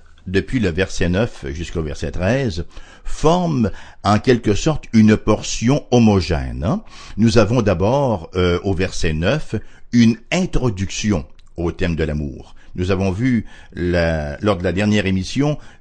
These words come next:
que ce verset neuf là nous parle de la nature de l'amour, alors qu'au verset dix à treize, nous voyons cet amour à l'œuvre. Il fonctionne comment, cet amour-là ? Ben, c'est ce qu'on voit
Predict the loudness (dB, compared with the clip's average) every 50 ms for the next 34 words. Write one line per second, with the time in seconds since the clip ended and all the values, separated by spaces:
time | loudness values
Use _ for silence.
0 | -18 -6 -2 0 2 2 2 0 0 0 0 0 -2 -2 0 0 2 2 4 4
1 | 4 2 2 0 0 2 2 2 2 2 0 0 0 0 -2 -2 -2 -2 -2 -2
2 | 0 0 2 2 2 0 0 -2 -4 -4 -2 -4 -4 -6 -10 -12 -14 -14 -16 -14
3 | -10 -6 -6 -6 -4 -4 -2 0 0 2 0 0 -4 -6 -10 -14 -20 -20 -20 -20
4 | -8 -2 0 2 2 4 2 2 2 4 4 4 4 2 2 2 2 2 2 2
5 | 0 0 0 2 2 0 -2 -2 -2 -2 0 -2 -2 0 0 0 0 0 0 -2
6 | -2 -2 -4 -6 -10 -18 -20 -20 -8 -2 2 4 4 4 6 4 4 4 4 2
7 | 2 0 0 -4 -6 0 2 2 2 4 2 2 2 2 2 2 0 -2 -4 -6
8 | -4 0 2 4 4 4 4 4 2 0 -2 -6 -8 -10 -12 -14 -18 -20 -20 -20
9 | -20 -20 -8 -2 0 2 4 4 4 2 2 0 -2 -4 -4 -2 0 2 2 2
10 | 4 4 4 6 6 4 4 2 0 -2 -6 -12 -20 -20 -20 -12 -8 -6 -4 -4
11 | -4 -6 -6 -8 -10 -12 -14 -18 -20 -20 -20 -12 -6 -4 -4 -2 -2 -4 -4 -2
12 | 0 0 0 0 0 0 0 0 -2